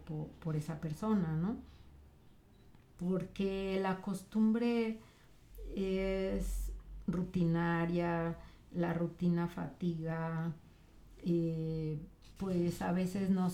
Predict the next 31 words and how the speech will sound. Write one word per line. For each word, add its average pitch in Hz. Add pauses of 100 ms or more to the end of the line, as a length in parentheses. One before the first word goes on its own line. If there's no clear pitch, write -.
(140)
no 180
se 180
sabe 175
si 175
está 175
uno 175
con 170
esa 170
persona 165
por, 160 (720)
por 185
inercia 170 (400)
o 165 (380)
porque 175
no 180
hay 175
de-, 175
no 180
hay 170
la, 170 (520)
la 180
energía 170
para 165
buscar 165
a 165
una 165
persona 165
más 160
adecuada 156
para 151
nosotros. 165